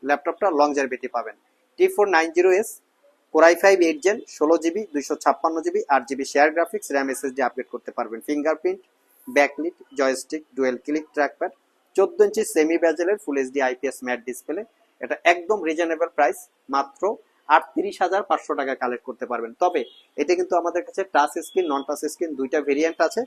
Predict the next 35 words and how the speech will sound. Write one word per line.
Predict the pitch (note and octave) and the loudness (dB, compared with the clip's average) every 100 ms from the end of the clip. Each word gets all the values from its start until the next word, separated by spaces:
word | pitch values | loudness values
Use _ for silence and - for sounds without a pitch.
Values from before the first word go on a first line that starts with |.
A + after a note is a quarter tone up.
| - _ _ - | -8 _ _ 0
টাচ | D3+ F3 | 0 0
স্ক্রিনটা | D#3+ F#3 F#3 G#3 | -4 -4 -2 0
আরো | D3 D3 | 4 2
দুই | D#3 C#3 | 2 -2
হাজার | C#3 C#3 C3 | -2 -4 -4
টাকা | C#3 C#3+ | -4 -2
বেশি | B2+ B2+ | -4 -6
পড়বে। | D#3 D#3+ E3+ A#3+ - - | -6 -4 -4 -6 -10 -2
যদি | E3+ F#3+ | 2 6
আপনার | A3 G#3+ G#3+ | 6 6 0
কষ্টের | - - - G3+ | 4 2 4 0
টাকায় | - F#3+ G3+ G3+ - | 2 4 6 6 6
এমন | D#3+ G#3 | 6 6
একটা | A#3 A#3 | 2 4
ল্যাপটপ | A3+ G3+ - | 4 4 4
পারচেজ | G3 F3 D#3 F#3+ - | 0 0 0 -6 -4
করতে | F#3 F#3+ | -4 -4
চান | F#3 D3+ C#3 | 0 0 0
যে | C#3 C#3+ - _ _ D#3+ | 0 -2 -2 _ _ -4
মিনিমাম | F3+ G#3 G#3 G#3 | 2 4 2 2
পাঁচ | - F#3 F3+ | 6 6 6
বছর | E3+ F#3+ F#3 | 2 0 0
ইউজ | D3 F3 F3 | 2 0 2
করবেন, | D#3+ B2 - _ | -2 -2 -6 _
তাহলে | C#3+ D3 | 0 0
definitely | C#3+ D3+ F#3 G3 F#3+ | 0 0 0 0 2
আমাদের | F3+ F3 F3+ | 2 0 0
শপে | A#3 F3 | 0 2
আসতে | E3 - | 0 0
পারেন। | E3+ F#3 A3+ - _ _ _ | 0 0 0 -10 _ _ _
আর | - F3 | 8 8
যদি | F3 G3+ A3+ | 8 6 6
মিনিমাম | G3+ G3+ A3+ A3+ | 6 6 6 6
একটা | A3 A3 | 2 4
ল্যাপটপ | F#3+ F3+ G#3+ | 4 6 4